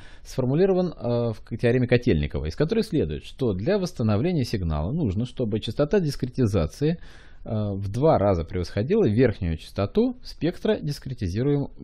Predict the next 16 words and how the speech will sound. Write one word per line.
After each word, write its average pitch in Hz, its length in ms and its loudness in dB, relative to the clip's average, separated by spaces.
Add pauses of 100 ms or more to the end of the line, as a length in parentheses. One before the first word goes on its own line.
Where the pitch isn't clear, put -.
(600)
дискретизируемого 123 880 4
сигнала. 98 400 -2 (1300)
Это 165 200 2
теоретический 127 600 0
предел. 107 360 -2 (600)
Если 160 400 0
вы 147 100 2
собираетесь, 117 760 0
э, 92 140 -4
записать 104 460 -2
сигнал 120 440 0
с - 60 -10
частотами 104 560 -2
до 113 400 2
двадцати 92 440 -4
килогерц, 87 640 -2